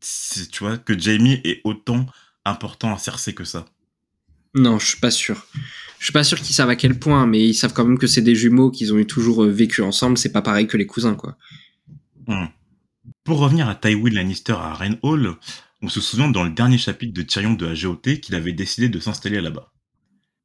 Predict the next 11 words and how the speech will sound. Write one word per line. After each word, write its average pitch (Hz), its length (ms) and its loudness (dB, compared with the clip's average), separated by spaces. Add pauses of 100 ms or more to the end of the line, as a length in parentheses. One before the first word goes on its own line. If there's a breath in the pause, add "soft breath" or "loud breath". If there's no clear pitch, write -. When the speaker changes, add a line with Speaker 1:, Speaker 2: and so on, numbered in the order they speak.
(120)
Speaker 1:
C'était 175 240 0
parce - 160 -6
que 107 100 0
Robb 117 260 0
avait 92 160 -4
donné 110 200 0
la 95 120 0
permission 110 640 -4
aux - 100 -8
seigneurs 92 300 -4
riverains 98 380 -2